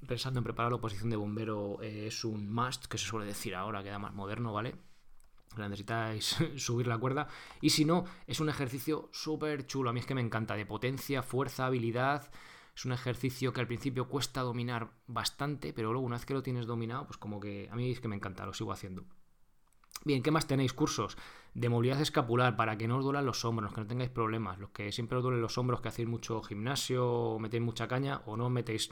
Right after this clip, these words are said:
caña, pero os duelen, hacedlo, ¿vale? Es el, es básico esta percepción de las escápulas, fortalecer músculos que no se ven en el espejo y no quedan muy chulos ahí en la discoteca, en la barra del bar apretados, pero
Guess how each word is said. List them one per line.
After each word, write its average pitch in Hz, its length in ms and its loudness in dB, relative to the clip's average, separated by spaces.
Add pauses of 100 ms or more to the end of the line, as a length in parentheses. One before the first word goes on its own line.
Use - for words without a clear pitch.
caña, 113 300 -2
pero 101 200 -4
os 101 80 -6
duelen, 131 340 2 (420)
hacedlo, 110 420 4
¿vale? 135 380 2
Es 104 140 -10
el, 107 440 -6
es - 220 -4
básico 123 520 2
esta 123 360 -2 (340)
percepción 123 440 -2
de 127 80 -2
las 127 120 -2
escápulas, 120 540 -2
fortalecer 110 640 -4
músculos 123 500 -2
que 110 140 -8
no 113 80 -2
se 131 80 -2
ven 127 120 0
en 123 100 0
el 120 60 -2
espejo 110 540 -2
y 107 80 0
no 117 100 2
quedan 120 220 -2
muy 113 160 -2
chulos 120 340 0
ahí 123 120 0
en 110 80 -2
la 110 80 -2
discoteca, 117 520 -4
en 110 60 -2
la 101 80 -2
barra 113 240 0
del 107 140 -2
bar 120 160 2
apretados, 120 580 0 (300)
pero 139 320 4